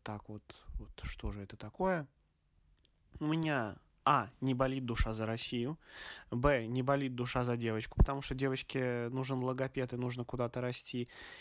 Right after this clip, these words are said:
и в, мне абсолютно все равно на этот конкурс,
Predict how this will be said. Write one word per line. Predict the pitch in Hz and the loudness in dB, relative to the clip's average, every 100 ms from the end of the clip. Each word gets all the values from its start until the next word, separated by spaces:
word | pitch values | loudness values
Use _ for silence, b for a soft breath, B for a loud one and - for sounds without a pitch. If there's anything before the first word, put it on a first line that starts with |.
| B | B
и | - 135 135 131 131 | 0 4 4 2 0
в, | - 123 131 147 180 185 156 131 113 | 0 -2 2 2 4 4 2 2 0
мне | 92 - 123 127 143 139 | -2 -4 0 2 2 2
абсолютно | 127 - 131 131 | 2 0 0 -4
все | - 123 | -4 -2
равно | 120 117 | 0 0
на | 113 110 110 107 | 0 -2 -4 -6
этот | 110 113 | -6 -8
конкурс, | - 160 185 143 - | -2 -2 -2 -6 -8